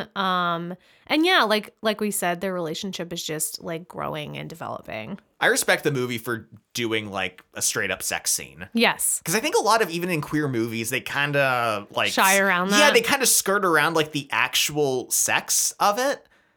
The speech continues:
Speaker 2: um, which I kinda think is, like, a problem. It's like, okay, if we're gonna normalize this, let's normalize it,
Speaker 1: Yeah,
Speaker 2: right?
Speaker 1: yeah.
Speaker 2: Uh, so, yeah, I, I really appreciated that they just had a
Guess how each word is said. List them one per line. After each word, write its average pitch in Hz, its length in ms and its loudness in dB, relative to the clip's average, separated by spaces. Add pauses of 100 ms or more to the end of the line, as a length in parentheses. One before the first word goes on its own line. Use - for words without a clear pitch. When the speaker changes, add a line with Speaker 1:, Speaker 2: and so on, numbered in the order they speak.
(160)
Speaker 2:
um, 123 500 4
which 147 140 -2
I 220 80 2
kinda 226 220 -2
think 220 200 -6
is, 170 200 -2
like, 185 280 -2
a 151 60 -2
problem. 127 480 0
It's 98 160 -6
like, 113 100 -2
okay, 147 200 -2
if 147 100 -4
we're 147 100 -4
gonna 127 160 -4
normalize 120 420 -2
this, 110 200 -4
let's 123 240 -6 (140)
normalize 98 720 -6
it, 65 160 -14 (100)
Speaker 1:
Yeah, 240 220 4
Speaker 2:
right? 180 120 0 (100)
Speaker 1:
yeah. 190 280 2
Speaker 2:
Uh, 110 300 2
so, 127 140 0
yeah, 151 160 6
I, 107 80 4
I 104 140 2
really 131 320 2
appreciated 104 580 -2
that 113 140 -8
they 95 100 -4
just 185 240 -8
had 101 200 -4
a 98 180 -2